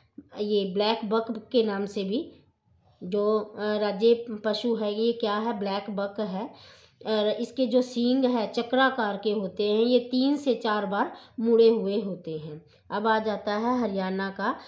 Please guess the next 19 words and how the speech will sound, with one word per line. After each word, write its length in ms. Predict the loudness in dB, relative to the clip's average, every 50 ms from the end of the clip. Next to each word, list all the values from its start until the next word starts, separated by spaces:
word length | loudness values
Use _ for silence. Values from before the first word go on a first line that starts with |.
| -20 -18 -12 0
जो 160 | 4 4 4
राजकीय 580 | 4 4 2 0 -2 -4 -6 -2 0 2 2 2
खेल 420 | 0 -2 -2 -2 0 0 0 -2
है 280 | -2 -4 -4 -6 -6 -2
कुश्ती। 500 | -2 -2 -2 -2 -4 -2 -2 -2 -2 -4 -8 -18 -20 _ -20 -20 _ _ _ _ _ _ _ -20 -20 -20 -20 -20 -20 -20 -20 -20 -20 -20 -20 -18 _ -4
कौन 180 | -2 0 0
सा 180 | 0 0 0 0
है 220 | 0 0 -2 -2 -4 -8 -16 -20 _ _ _ -4
खेल, 300 | 0 0 2 2 0 -2 -4 -6 -12 -20 _ -6 -4
कुश्ती 340 | -4 -4 -2 -2 -2 -2
को 160 | -2 0 -2 -2
माना 340 | -2 -2 -4 -4 -4 -4
गया 300 | -4 -2 -2 -2 -2 -4
है। 280 | -4 -4 -6 -6 -6 -8 -12 -20 -20 -12 -2 2
यह 200 | 4 4 6 6
एक 400 | 6 4 2 2 -2 -4 -4 0
द्वंद्व 380 | 2 2 4 4 2 2 0
युग 440 | 0 0 0 0 0 -2 -2 -2 -4
है। 360 | -6 -6 -8 -12 -14 -16 -20